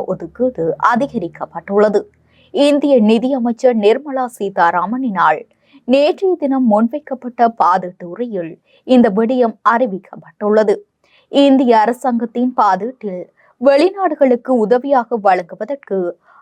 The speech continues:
ஐயாயிரத்து நானூற்றி எண்பத்தி மூன்று கோடி இந்திய ரூபாய் நிதி ஒதுக்கீடு செய்யப்பட்டுள்ளது. அண்டிய நாடுகளில் நீர்மின் நிலையங்கள், வீட்டு வசதிகள், வீதிகள், பாலங்கள் உள்ளிட்ட திட்டங்களுக்காக இந்த நிதி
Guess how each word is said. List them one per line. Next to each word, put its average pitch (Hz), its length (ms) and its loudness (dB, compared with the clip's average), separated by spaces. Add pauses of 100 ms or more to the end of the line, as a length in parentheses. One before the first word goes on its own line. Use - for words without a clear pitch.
(100)
ஐயாயிரத்து 254 680 0 (140)
நானூற்றி 269 460 -2 (120)
எண்பத்தி 285 380 -2
மூன்று 226 300 -2 (120)
கோடி 220 280 2 (540)
இந்திய 339 440 2
ரூபாய் 240 380 2 (120)
நிதி 247 200 -2 (120)
ஒதுக்கீடு 220 500 -2 (140)
செய்யப்பட்டுள்ளது. 208 920 0 (600)
அண்டிய 311 380 0 (140)
நாடுகளில் 254 640 0
நீர்மின் 254 480 0
நிலையங்கள், 196 560 -2 (440)
வீட்டு 269 320 4 (120)
வசதிகள், 233 580 0 (100)
வீதிகள், 240 500 0 (100)
பாலங்கள் 262 560 0
உள்ளிட்ட 208 380 0 (120)
திட்டங்களுக்காக 196 920 0 (500)
இந்த 311 280 4
நிதி 277 320 2